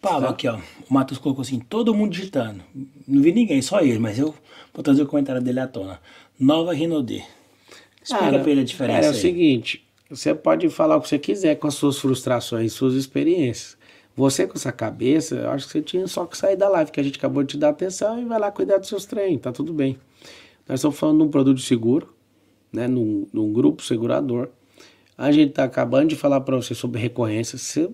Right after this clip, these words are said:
Speaker 2: você pode ser muito limitado mentalmente e não saber o que que é uma recorrência.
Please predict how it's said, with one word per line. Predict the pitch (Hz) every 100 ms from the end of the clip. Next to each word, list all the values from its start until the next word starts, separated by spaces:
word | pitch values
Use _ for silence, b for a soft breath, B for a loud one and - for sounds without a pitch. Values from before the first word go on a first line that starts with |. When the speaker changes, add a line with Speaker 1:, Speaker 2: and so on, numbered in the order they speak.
| -
Speaker 2:
você | - 131
pode | - 123 120
ser | - 120
muito | 120 151 165
limitado | 147 139 127 120 120 117
mentalmente | 117 117 117 107 110 107
e |
não | 107 110
saber | 107 101
o | 101
que | 101
que | 107
é |
uma | 104
recorrência. | 98 104 131 123 135 156